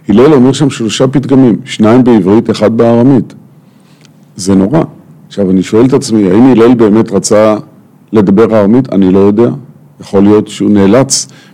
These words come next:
משום שמסביב הקהל היה כזה, והיה צורך בכך. אמ, יש סיפור, אני, אני עשיתי את הדוקטורט שלי על ינאי,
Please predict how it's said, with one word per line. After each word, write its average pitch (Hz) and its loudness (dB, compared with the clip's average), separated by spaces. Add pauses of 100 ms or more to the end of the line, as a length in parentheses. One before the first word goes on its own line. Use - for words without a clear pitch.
משום 104 0
שמסביב 113 0 (360)
הקהל 123 0
היה 95 0
כזה, 87 -4 (400)
והיה 87 -2
צורך 113 -2
בכך. - -16 (1080)
אמ, 90 -2 (1900)
יש - -4
סיפור, 120 -2 (100)
אני, 110 2 (100)
אני 120 2
עשיתי 143 0
את 123 0
הדוקטורט 117 0
שלי 117 2 (1120)
על 104 0
ינאי, 107 2